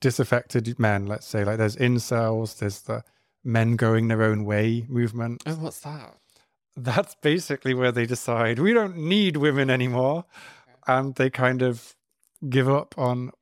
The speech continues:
Speaker 1: all relationships with women. I think they'll still have sex with them, but
Speaker 2: Of
Speaker 1: they're
Speaker 2: course.
Speaker 1: like, they're like, "That's," and, and it gets very misogynistic.
Speaker 2: Yeah.
Speaker 1: But,
Speaker 2: Bless them.
Speaker 1: um, and sometimes, um,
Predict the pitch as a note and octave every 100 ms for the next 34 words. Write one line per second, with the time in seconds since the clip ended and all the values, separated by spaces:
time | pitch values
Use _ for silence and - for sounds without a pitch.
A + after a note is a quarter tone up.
0 | - D3 C#3+ C3+ B2+ B2 B2 B2 B2+ -
1 | A2 A2 G#2 A#2+ F3+ G3+ G3+ F#3 F3+ -
2 | A2+ - - D#3 - F3+ G3 - - B2+
3 | - D#3+ B2+ B2+ F#3+ A#2+ A#2+ - - _
4 | _ _ _ - C3 B2 A#2 A#2 D3+ C3
5 | B2 - B2+ D3 D3+ D#3 D#3+ F3 F#3 F#3
6 | F3+ D#3+ D#3 E3+ D#3+ D3 C3 B2 B2+ -
7 | D3 B2+ A#2 C#3 _ B2 A#2 _ _ _
8 | - C3 - - - - C3 - A#2+ A#2
9 | A#2 A2+ - D#3+ D#3 G3 A3 B3 G#3+ F#3
10 | F3+ - - _ - C3+ B2+ B2+ B2 A#2+